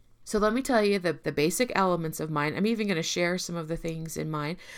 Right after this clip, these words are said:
I wish you could see my, well, there is a picture you can look at on the website of, of my kit. Um, but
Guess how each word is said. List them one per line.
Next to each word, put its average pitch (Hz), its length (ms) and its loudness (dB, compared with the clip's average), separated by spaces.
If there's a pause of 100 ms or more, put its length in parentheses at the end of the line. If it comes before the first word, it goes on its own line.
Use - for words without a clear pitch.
(160)
I 190 60 6
wish 226 180 10
you 254 80 0
could 220 160 0
see 214 200 0
my, 180 320 0 (220)
well, 170 220 4
there 196 160 6
is 220 100 0
a 277 60 0
picture - 420 0
you 175 100 2
can 180 140 -4
look 180 160 -2
at 160 240 0
on 165 140 -2
the 160 80 -2
website 156 480 0
of, 156 260 -8
of 156 140 -2
my 151 160 -4
kit. 147 420 -2 (460)
Um, 151 340 0
but - 240 2